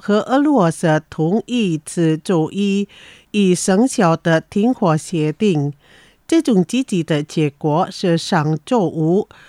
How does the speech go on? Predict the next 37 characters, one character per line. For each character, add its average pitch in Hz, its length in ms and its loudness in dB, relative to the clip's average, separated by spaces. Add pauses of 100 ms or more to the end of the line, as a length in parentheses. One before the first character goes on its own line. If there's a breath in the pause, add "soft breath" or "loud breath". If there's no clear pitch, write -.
(220 loud breath)
九 170 220 2
月 202 420 2
九 277 200 0
日 262 400 2
开 175 360 0
始 170 360 0
为 151 360 0
期 196 280 -2
三 226 400 2
天 247 340 0
内 202 140 2
的 156 240 -2
会 170 260 -2
议 226 260 -4
的 160 220 -4
高 190 320 0
潮。 151 540 -4 (640 loud breath)
谈 165 360 2
判 233 400 0
由 165 260 2
美 180 240 0
国 156 460 -2 (440 soft breath)
国 277 220 2
务 170 160 2
卿 185 480 0
约 214 240 2
翰 165 480 0
克 240 460 0
里 165 360 0
和 185 220 0
俄 139 60 -2
罗 175 380 0
斯 269 220 -2
外 175 280 2
交 151 240 -2
部 190 260 -4
长 156 340 0